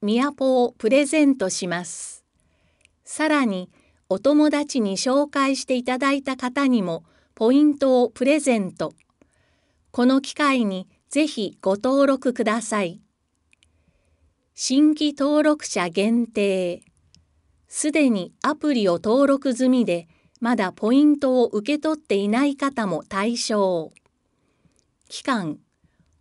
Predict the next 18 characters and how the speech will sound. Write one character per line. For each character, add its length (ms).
応 280
募 180
開 280
始、 320
七 300
月 280
一 400
日 320
火 200
曜。 460
ポ 180
イ 120
ン 160
ト 140
利 140
用 260
期 140
間、 340